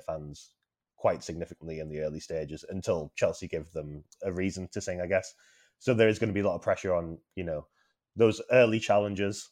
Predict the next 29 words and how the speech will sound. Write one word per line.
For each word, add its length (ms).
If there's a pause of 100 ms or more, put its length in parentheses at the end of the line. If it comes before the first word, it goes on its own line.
(160)
those 720 (240)
early 240
moments, 560
and 300 (920)
th-, 180
there 160
will 240
be 120
nerves 480
if 160
there's 240
maybe 260
a 60
little 380
error 180
in 120
defence. 320
I 80
think, 360 (1200)
you 120
know, 280 (720)
Chelsea 340
supporters, 640 (120)
because 600 (880)
I 80
guess 240
what 240
they've 280
been 240